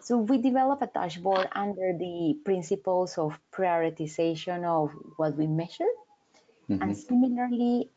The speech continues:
Speaker 1: under the principle of which data needed to be usable and actionable,
Speaker 2: Mm-hmm.
Speaker 1: so that the service is an insight-led service.
Speaker 2: Yeah, okay. That's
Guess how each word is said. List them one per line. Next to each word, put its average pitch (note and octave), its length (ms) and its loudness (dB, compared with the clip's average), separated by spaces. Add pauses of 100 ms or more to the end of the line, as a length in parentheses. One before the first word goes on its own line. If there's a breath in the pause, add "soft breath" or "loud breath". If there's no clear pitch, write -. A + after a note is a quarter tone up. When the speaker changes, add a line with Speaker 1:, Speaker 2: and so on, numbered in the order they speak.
(120)
Speaker 1:
under G3+ 240 0
the F3 80 0
principle F#3+ 560 0
of D#3+ 140 0
which G#3+ 400 2
data F3+ 640 0
needed F#3+ 460 0
to G3+ 60 0
be D#3+ 400 0 (240)
usable A#3 840 2 (440)
and F3 280 -4
actionable, D#3 680 -4 (520 loud breath)
Speaker 2:
Mm-hmm. F#3+ 180 2
Speaker 1:
so G3 160 4
that F#3+ 260 -2
the F#3 120 2
service D#3+ 760 2
is D#3+ 220 -4
an E3 260 -4
insight-led D#3 840 -6
service. - 520 -10 (320)
Speaker 2:
Yeah, D#2 360 2 (260)
okay. D2+ 360 -4 (600 loud breath)
That's A2 240 2